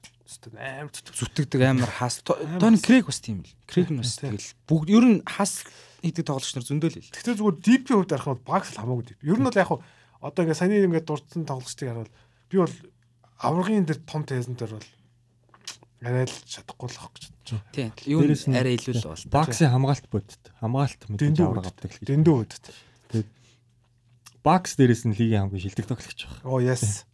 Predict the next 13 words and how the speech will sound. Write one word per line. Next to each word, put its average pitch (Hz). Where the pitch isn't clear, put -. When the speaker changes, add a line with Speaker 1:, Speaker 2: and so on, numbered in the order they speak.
Speaker 3:
Тийм. 107
Яг 143
миний 208
ганц 180
ас-, -
санаа 175
зовж 147
байгаа 127
одоо 117
яг 120
асуудал -
гэж -
харах 110